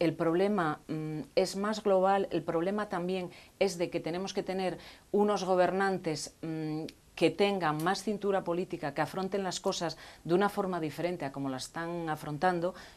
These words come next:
Yo estoy de acuerdo en que los despilfarros que ha comentado, eh, Juan son monumentales en Asturias en especial, bueno, supongo que en el resto de España también, pero en Asturias, que los conocemos directamente,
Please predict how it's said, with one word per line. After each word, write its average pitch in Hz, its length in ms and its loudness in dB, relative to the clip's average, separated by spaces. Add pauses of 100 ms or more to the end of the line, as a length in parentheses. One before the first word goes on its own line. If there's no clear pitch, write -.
Yo 151 80 2
estoy 180 220 4
de 185 60 8
acuerdo 175 380 6
en 143 120 -2
que 147 160 -4
los 131 240 -2
despilfarros 139 720 0
que 143 100 -4
ha 135 40 -6
comentado, 143 580 0 (360)
eh, 139 180 0
Juan 165 440 6 (200)
son 180 280 0
monumentales 175 800 0
en 135 260 -2
Asturias 143 640 0 (260)
en 135 120 4
especial, 170 800 2
bueno, 139 360 0
supongo 147 400 2
que 151 120 -2
en 143 60 -2
el 139 80 -2
resto 151 200 -4
de 139 60 -4
España 151 260 -2
también, 175 380 -2 (320)
pero 151 180 4
en 147 100 2
Asturias, 165 440 2
que - 80 -6
los 139 140 -4
conocemos 147 540 -4
directamente, 160 800 -4